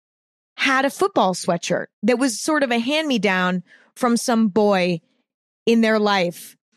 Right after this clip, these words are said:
that played football at this school. And I'm an only child, okay? I don't have a cool older brother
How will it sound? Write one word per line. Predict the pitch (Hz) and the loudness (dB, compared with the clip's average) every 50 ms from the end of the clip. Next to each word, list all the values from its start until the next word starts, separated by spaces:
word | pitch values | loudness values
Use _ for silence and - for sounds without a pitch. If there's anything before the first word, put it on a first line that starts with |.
| _ _ _ _ | _ _ _ _
that | 202 208 208 196 | -2 -2 0 -2
played | - - 233 208 214 196 | -2 0 0 0 0 -2
football | - - 214 190 - 190 175 170 170 - - - | -2 -2 -2 0 2 0 2 2 0 -2 -2 -2
at | 190 185 - | -2 0 0
this | 190 196 - | 0 -2 -2
school. | - - - 202 190 170 - - - _ _ _ _ _ _ _ - _ _ _ _ _ _ - | -4 -2 0 0 2 2 0 -4 -8 _ _ _ _ _ _ _ -20 _ _ _ _ _ _ -2
And | 254 262 262 254 240 - _ _ _ _ _ _ _ _ _ | -2 0 0 -2 -4 -6 _ _ _ _ _ _ _ _ _
I'm | - 269 330 370 | 0 0 2 2
an | 392 349 | 2 2
only | 285 254 233 214 | 2 2 0 0
child, | - - 208 190 180 175 - 254 - - - | 0 0 2 2 2 2 0 -2 -4 -4 -2
okay? | 208 190 226 202 202 185 | 0 2 2 2 2 0
I | - 208 233 | 0 0 0
don't | 247 277 285 | 0 0 0
have | 254 247 254 240 | 0 0 0 0
a | 233 220 | 0 -2
cool | - - - 269 247 233 226 220 220 214 202 _ _ _ _ _ | -2 -2 0 2 4 4 4 4 2 0 0 _ _ _ _ _
older | - 226 226 226 208 233 214 | 2 2 2 4 2 0 2
brother | 185 220 214 214 196 202 190 180 175 175 | 2 2 2 2 2 2 2 2 0 -4